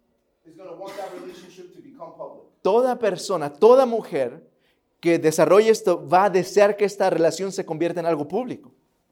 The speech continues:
Speaker 1: She's gonna want it to not have to hide anymore.
Speaker 2: Ella va a desear que esto no tenga que ser algo que tenga que esconder más.
Speaker 1: Not in the secret.
Speaker 2: No un secreto.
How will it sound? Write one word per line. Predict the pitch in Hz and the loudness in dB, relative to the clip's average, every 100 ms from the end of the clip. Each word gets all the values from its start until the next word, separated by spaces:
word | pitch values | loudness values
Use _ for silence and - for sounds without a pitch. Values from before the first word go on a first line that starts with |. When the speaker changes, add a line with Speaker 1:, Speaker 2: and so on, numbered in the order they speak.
| _ | _
Speaker 1:
She's | - 247 240 | -20 -20 -16
gonna | 233 220 | -14 -14
want | 208 220 | -14 -16
it | 214 | -16
to | 214 196 | -18 -16
not | 202 196 | -16 -16
have | 196 - | -18 -18
to | |
hide | - 196 190 180 | -16 -16 -16 -18
anymore. | 180 156 - | -20 -20 0
Speaker 2:
Ella | 190 247 240 | 2 4 4
va | 185 202 | 6 2
a | |
desear | 202 190 208 214 | 2 0 -2 -2
que | 214 | -2
esto | 202 208 | -4 -4
no | 208 | 0
tenga | 240 233 226 | 0 0 0
que | 202 | 0
ser | 196 | 2
algo | 185 | 2
que | 170 | 0
tenga | 175 160 | -6 -6
que | 156 | -8
esconder | 147 143 131 120 | -12 -10 -10 -10
más. | 117 117 | -14 -16
Speaker 1:
Not | 208 - | -16 -16
in | |
the | - | -18
secret. | - - - _ _ | -20 -20 -20 _ _
Speaker 2:
No | 160 180 247 | -4 0 2
un | 277 240 | 0 -4
secreto. | 196 - 147 - - | -4 -4 -4 -6 -14